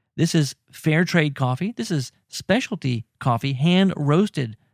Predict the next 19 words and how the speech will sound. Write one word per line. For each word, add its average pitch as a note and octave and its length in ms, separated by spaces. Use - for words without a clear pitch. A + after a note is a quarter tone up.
coffee, A#2+ 440
local B2+ 640
coffee, A#2 480
buy A#2 180
local. A2+ 460
And, C3+ 360
uh, C3+ 360
we C#3 140
can D3+ 180
ship - 340
that F#3+ 120
out F#3+ 180
to G3 80
you. D4+ 200
We C#3+ 120
do C#3 160
so D#3+ 220
every D3 340
Wednesday. C#3 960